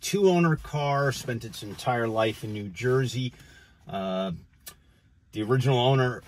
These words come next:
had this car till two thousand seventeen, and then it was purchased by its second owner,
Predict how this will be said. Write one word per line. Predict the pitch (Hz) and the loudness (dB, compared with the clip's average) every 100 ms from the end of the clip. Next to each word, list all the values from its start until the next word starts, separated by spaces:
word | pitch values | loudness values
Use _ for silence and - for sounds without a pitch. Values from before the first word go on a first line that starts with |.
| - | -16
had | - 131 120 | -4 -2 -2
this | 127 - | -6 -4
car | 139 123 | -4 -4
till | 117 113 - | -6 -12 -12
two | - 165 147 | -4 -2 0
thousand | 156 139 117 117 | 2 0 0 -6
seventeen, | - 143 123 120 - - 156 151 143 | -4 -2 -2 -2 -6 -2 0 2 0
and | 123 113 | -2 -4
then | 113 | -4
it | 110 | -6
was | - 107 95 - _ | -10 -12 -12 -16 _
purchased | - 160 143 143 123 - | -4 -4 -2 -6 -8 -8
by | 120 107 | -6 -4
its | 101 - | -6 -8
second | - 190 - 151 | -4 -2 0 2
owner, | 127 127 123 123 | 4 4 2 0